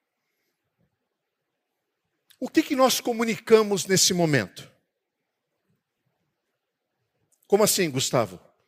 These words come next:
Sua postura, suas reações, sua expressão facial, seu corpo.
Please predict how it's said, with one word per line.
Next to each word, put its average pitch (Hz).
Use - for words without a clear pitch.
Sua 359
postura, 240
suas 233
reações, 202
sua -
expressão 233
facial, 175
seu 247
corpo. -